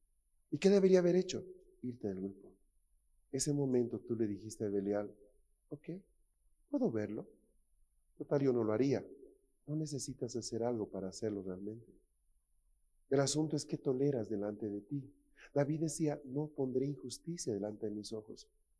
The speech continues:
Ese es el punto. "Ah, fue mi amigo el que,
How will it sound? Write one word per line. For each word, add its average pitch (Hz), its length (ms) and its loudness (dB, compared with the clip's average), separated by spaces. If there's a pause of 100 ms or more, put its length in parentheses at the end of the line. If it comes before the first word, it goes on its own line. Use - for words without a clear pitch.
(160)
Ese 202 200 -12
es - 100 -10
el 202 100 -12
punto. 233 460 -14 (960)
"Ah, 156 120 -2
fue 196 140 -2
mi 202 100 4
amigo 180 300 6
el 160 80 4
que, 135 140 2